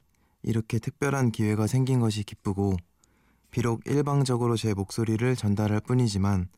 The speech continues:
이렇게라도 청취자 여러분들과 인연이 닿을 수 있다는 것에 설렙니다. 제가 본격적으로 라디오를 듣기 시작했던 때는 고등학교 자율학습 시간이었던 것 같아요.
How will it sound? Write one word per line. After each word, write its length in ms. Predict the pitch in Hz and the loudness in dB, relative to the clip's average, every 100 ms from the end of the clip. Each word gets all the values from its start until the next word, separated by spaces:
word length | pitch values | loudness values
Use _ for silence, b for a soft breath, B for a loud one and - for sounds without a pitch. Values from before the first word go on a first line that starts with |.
| b b b b b b | b b b b b b
이렇게라도 640 | - 120 123 131 117 113 127 | -2 0 0 0 0 2 0
청취자 560 | 143 147 143 135 127 | 2 0 -2 0 2
여러분들과 680 | 107 107 110 107 107 123 127 | 2 2 2 0 0 0 -4
인연이 400 | - 107 110 113 | 0 2 4 2
닿을 240 | 107 104 107 | 2 0 0
수 140 | - | -2
있다는 360 | 101 - 107 107 | -4 0 0 2
것에 360 | 98 120 131 b b b b | 2 0 -2 b b b b
설렙니다. 580 | - 127 127 107 92 90 - _ _ b b b b b b b b b _ | -2 0 2 2 2 -4 -6 _ _ b b b b b b b b b _
제가 240 | - 117 | -6 -4
본격적으로 920 | 123 113 110 127 117 120 113 120 117 87 - _ b b - | -2 0 0 0 -2 -2 0 0 0 -2 -8 _ b b -4
라디오를 480 | 104 107 123 120 110 | -2 0 0 0 -2
듣기 240 | - - | -4 -6
시작했던 680 | 110 131 135 - 123 110 101 | -6 -4 -4 -4 -2 0 0
때는 480 | 117 110 107 92 - b b b b b | 2 2 4 0 -2 b b b b b
고등학교 580 | - 120 135 123 - 131 | -6 -2 0 0 -2 -2
자율학습 600 | 131 110 110 117 - 120 | 0 0 2 0 -4 -8
시간이었던 680 | - 127 123 123 110 - 104 | -6 -2 2 4 2 2 0
것 160 | 110 113 | 0 -2
같아요. 520 | - 104 98 95 92 | -6 -6 -2 0 0